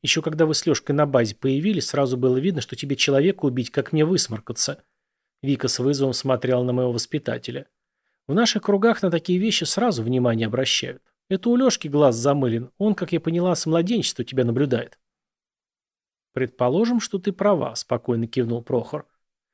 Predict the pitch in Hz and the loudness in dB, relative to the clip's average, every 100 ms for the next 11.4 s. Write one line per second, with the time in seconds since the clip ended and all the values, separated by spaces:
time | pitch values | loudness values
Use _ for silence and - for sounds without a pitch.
0 | _ _ - 208 208 - - 156 156 143 | _ _ 2 4 6 2 -2 2 2 0
1 | 143 139 139 - - 135 _ 277 233 147 | -4 -2 -4 -4 -14 -20 _ -2 2 2
2 | 151 151 - 160 170 233 233 160 139 143 | 2 0 -2 -4 2 2 2 -2 0 0
3 | 123 156 139 135 - 135 - 143 139 - | 0 -2 0 -2 0 -2 0 0 0 4
4 | 135 131 147 - 131 120 135 123 131 120 | 4 6 2 2 0 0 -2 0 0 0
5 | 117 131 156 151 135 127 123 - 131 117 | -2 0 2 2 2 2 0 2 0 0
6 | 117 117 123 113 143 196 _ _ _ _ | -4 0 2 2 -2 -6 _ _ _ _
7 | _ _ 165 - 269 269 - - - 196 | _ _ -4 0 2 2 0 -4 -2 -2
8 | - - _ _ - 202 147 - 135 175 | -4 -20 _ _ 2 4 4 0 0 4
9 | 202 165 156 147 143 151 156 151 143 139 | 4 4 0 0 0 0 0 0 0 0
10 | - - 240 175 120 127 - - 123 120 | 0 0 2 2 2 -2 -2 -2 0 0
11 | 165 220 120 - | 2 2 0 -6